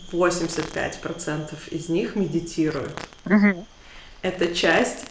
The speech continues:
Speaker 1: их рутины, неважно, какой загруженный у них график. То есть они понимают, что без этого их день не начинается или не заканчивается, но это must.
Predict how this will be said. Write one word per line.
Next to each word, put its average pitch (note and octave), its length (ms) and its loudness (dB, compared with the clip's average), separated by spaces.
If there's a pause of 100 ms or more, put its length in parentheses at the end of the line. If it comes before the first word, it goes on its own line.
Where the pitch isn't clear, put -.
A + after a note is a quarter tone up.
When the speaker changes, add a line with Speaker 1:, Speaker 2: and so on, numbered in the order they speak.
Speaker 1:
их G#3+ 480 -2
рутины, G3+ 720 2
неважно, G3+ 880 4
какой F3 800 2
загруженный E3 720 2
у D#3 80 0
них D3+ 200 -2
график. D3+ 640 -2
То C#3+ 100 -6
есть D3+ 220 -6
они D#3+ 160 0
понимают, D#3+ 480 -2
что - 140 -4
без E3 160 -2
этого G3 260 0
их E3+ 320 -2
день F3+ 420 0
не F#3+ 140 2
начинается F3+ 720 0
или F#3+ 140 4
не F3 140 0
заканчивается, G3 920 0
но E3+ 160 0
это D#3+ 200 -2
must. C#3+ 560 -4